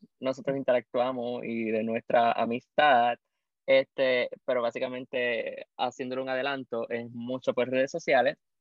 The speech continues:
Y en nuestras conversaciones, eh, we are gay as fuck. <laughs> Eh, but I'm not usually like that, ¿entiendes? Y es un lado que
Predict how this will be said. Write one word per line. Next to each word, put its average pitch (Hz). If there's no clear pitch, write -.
Y 147
en 151
nuestras 156
conversaciones, 175
eh, 135
we 127
are 139
gay 127
as 120
fuck. -
<laughs> -
Eh, 156
but 170
I'm 170
not 170
usually 170
like 113
that, 101
¿entiendes? 127
Y 147
es 139
un 180
lado 160
que 143